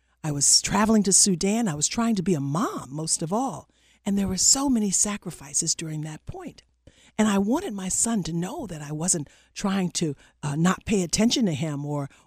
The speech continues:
or put him off to the side. So we had those times when we had to have deep talks about what mom was trying to do. I was trying to let him know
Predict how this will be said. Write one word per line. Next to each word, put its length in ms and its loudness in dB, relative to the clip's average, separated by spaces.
or 100 -2
put 220 4
him 140 4
off 180 2
to 100 -4
the 120 -2
side. 560 0
So 140 8
we 160 6
had 240 2
those 220 4
times 400 -2
when 100 -2
we 120 0
had 180 -2
to 120 0
have 220 0
deep 240 6
talks 480 -2
about 300 -8
what 160 -2
mom 300 2
was 160 2
trying 360 -2
to 100 -12
do. 400 -4
I 80 0
was 200 2
trying 540 0
to 280 2
let 200 4
him 280 2
know 360 -4